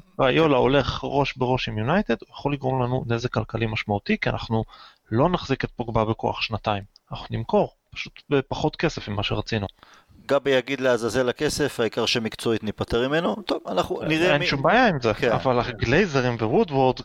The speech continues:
Speaker 1: כן חושבים על הכסף, ועבורם לא כדאי להיכנס לקרב עם ראיולה בדיוק בגלל זה.
Speaker 2: נראה מי ימצ-, מי ימצמץ ראשון. אה,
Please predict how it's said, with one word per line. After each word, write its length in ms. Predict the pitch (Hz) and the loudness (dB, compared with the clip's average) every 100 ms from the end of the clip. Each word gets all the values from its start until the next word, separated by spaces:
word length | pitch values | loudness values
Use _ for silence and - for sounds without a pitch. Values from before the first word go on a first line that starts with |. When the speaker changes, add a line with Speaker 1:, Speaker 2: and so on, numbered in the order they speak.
| - - | -16 -6
Speaker 1:
כן 200 | - 143 | -4 -2
חושבים 320 | - 131 127 | -2 -2 0
על 60 | 117 | 0
הכסף, 460 | 110 107 - - - | 0 -2 -2 -4 0
ועבורם 680 | 110 120 117 190 196 196 202 _ - | 0 0 0 4 2 0 -8 _ -4
לא 280 | 117 117 160 - | 0 2 2 -2
כדאי 300 | 131 143 139 | 0 2 2
להיכנס 400 | 143 127 131 131 | 0 0 0 -2
לקרב 260 | - 127 | -2 -2
עם 140 | 131 120 | 0 0
ראיולה 320 | 123 147 139 | 2 2 0
בדיוק 460 | 117 - 165 180 | -4 -2 -2 0
בגלל 240 | 123 107 110 | -2 -4 -4
זה. 120 | 117 - - - | -8 -10 -16 -16
Speaker 2:
נראה 280 | 120 127 165 | -4 0 2
מי 160 | 185 180 | 2 2
ימצ-, 260 | 170 - - | 2 0 -6
מי 180 | 160 175 | -2 0
ימצמץ 600 | 165 147 - 151 - 131 | 2 0 -2 -6 -4 -4
ראשון. 380 | 117 - 104 78 78 - - - - - - | 0 0 -2 -6 -16 -20 -20 -20 -20 -20 -2
אה, 560 | 135 143 147 147 147 | 2 4 4 4 2